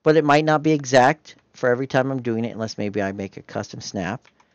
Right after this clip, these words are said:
And maybe it's just really repetitive if I want to make them in a certain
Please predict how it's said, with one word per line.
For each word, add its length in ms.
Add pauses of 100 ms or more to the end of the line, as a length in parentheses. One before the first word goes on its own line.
(440)
And 600
maybe 400
it's 100
just 300
really 320
repetitive 600
if 80
I 140
want 220
to 40
make 200
them 120
in 80
a 40
certain 420